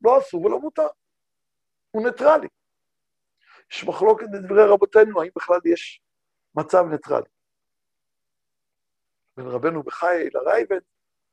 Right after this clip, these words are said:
הרב זצ"ל נוקט כרייבד, נוטה לדעת הרייבד שיש גם חול באמצע. לא הכל הוא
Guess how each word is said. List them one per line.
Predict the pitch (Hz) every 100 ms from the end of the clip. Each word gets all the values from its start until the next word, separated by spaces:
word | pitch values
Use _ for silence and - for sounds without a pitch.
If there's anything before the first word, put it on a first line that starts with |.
| _ _ _ _ -
הרב | 143 190
זצ"ל | 175 175 - 175 165 -
נוקט | 131 160 151
כרייבד, | 151 143 196 202 196 180 _ _ _ _ _ _ _ _ -
נוטה | 147 147 190 170
לדעת | 147 156 -
הרייבד | 160 202 226 240
שיש | - - 160 190 214 - -
גם | 185 175 165
חול | - 202 175
באמצע. | 156 - 151 - - _ _ _
לא | 175 220
הכל | 208 202
הוא | 190 190